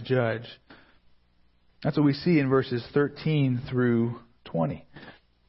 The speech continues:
David gives us an example of what it looks like to make an appeal. And we, we can divide this portion up into, to four sections, and I've,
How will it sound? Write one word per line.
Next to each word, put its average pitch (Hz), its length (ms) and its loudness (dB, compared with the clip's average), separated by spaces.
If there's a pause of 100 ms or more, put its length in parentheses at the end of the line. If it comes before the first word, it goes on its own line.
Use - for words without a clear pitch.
(460)
David 139 280 2
gives 147 220 2
us 143 160 0
an 135 80 2
example 127 420 0
of 117 120 0
what 139 100 4
it 123 60 2
looks 139 280 0
like 120 260 0
to 123 100 -2
make 139 260 0
an 123 80 0
appeal. 131 560 -2 (260)
And 131 320 2 (440)
we, 147 400 0
we 147 80 -6
can 143 320 -2 (100)
divide 165 380 2
this 143 260 -2 (140)
portion 160 320 2
up 165 140 2
into, 123 280 2
to 123 180 -6 (120)
four 170 360 4 (720)
sections, 123 500 0
and 127 140 -4 (360)
I've, 123 260 2